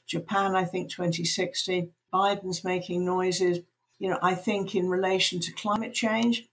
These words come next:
and in relation to, uh, public health, medical discovery, you know, antibiotic resistance and so on.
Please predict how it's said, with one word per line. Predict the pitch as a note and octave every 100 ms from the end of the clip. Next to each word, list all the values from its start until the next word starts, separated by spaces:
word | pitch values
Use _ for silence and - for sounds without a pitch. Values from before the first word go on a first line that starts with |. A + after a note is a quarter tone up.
| _ -
and | F3+ F3 F3
in | F3 F3
relation | F3 F3 F#3 - F3 F3 E3 -
to, | F#3 F3 E3+ E3 - _ _ E3+
uh, | D#3 D3+
public | - G#3 G3+ G3 -
health, | G3+ F#3 F#3 F#3
medical | F3+ F#3 F3+ F#3+
discovery, | E3+ E3+ - G3 F3 E3 E3+ E3 E3 E3 _ _ _ -
you | E3
know, | E3 F3+
antibiotic | F3+ - F3+ F3+ F3+ - F3+ -
resistance | F3 E3+ F3 - E3+ C#3+ -
and | E3 E3
so | F3+
on. | F3 E3+